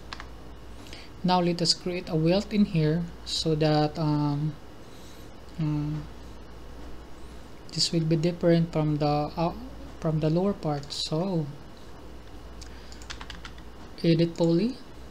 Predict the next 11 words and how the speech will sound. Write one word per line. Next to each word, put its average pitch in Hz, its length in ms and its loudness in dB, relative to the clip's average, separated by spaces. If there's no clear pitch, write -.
edge. 175 760 0
When 165 200 6
I 160 840 4
roll 190 240 6
my 170 180 8
m-, 165 500 8
middle 196 340 10
mouse, 160 480 4
this 160 220 6
will, 160 440 8
um, 151 560 2